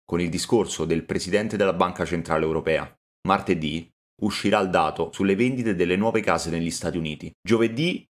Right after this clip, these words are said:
invece, il dato sempre degli Stati Uniti su quelle che riguardano le richieste di disoccupazione.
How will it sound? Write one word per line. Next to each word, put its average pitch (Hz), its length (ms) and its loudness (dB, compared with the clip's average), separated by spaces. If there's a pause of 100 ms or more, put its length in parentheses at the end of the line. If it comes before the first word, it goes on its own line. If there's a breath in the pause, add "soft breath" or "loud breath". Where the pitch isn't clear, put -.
invece, 120 560 2
il 95 160 0
dato 98 340 2
sempre 85 560 -2
degli 113 280 2
Stati 82 280 -2
Uniti 80 320 -4
su 123 180 -4
quelle 113 260 2
che 90 80 2
riguardano 117 640 0
le 107 140 0
richieste 127 440 0
di 104 160 0
disoccupazione. 95 1040 -2